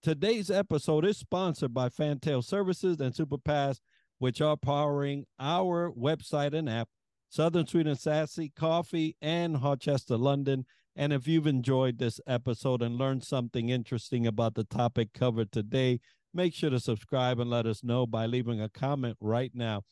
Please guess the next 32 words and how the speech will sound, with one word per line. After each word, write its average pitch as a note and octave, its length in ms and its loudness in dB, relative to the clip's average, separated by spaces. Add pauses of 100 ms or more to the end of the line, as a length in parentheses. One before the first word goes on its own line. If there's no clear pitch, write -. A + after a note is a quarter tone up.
(260)
And B2+ 180 2
we're B2+ 160 4
always B2+ 540 2
looking A2+ 480 -2
for A#2 160 -2
new D#3+ 260 4
ideas C#3+ 480 2
and B2 160 -2
guests A#2+ 300 0 (360)
that B2+ 140 2
we D#3 160 2
can D#3+ 160 -4
add D3 280 -2
to C#3 140 0
our B2+ 160 2
show. D3+ 520 0 (140)
So D#3 240 0
if C#3 180 -2
you F#3+ 160 2
have E3+ 400 -2 (160)
someone B2+ 720 0
that A#2 140 -2
you D3+ 140 0
would D3 160 -2
like C#3 280 -4 (220)
on D3+ 260 0
the F#3 100 2
show B2+ 400 0
or B2 160 2
have F3 160 0
a E3 80 0
topic E3+ 460 -4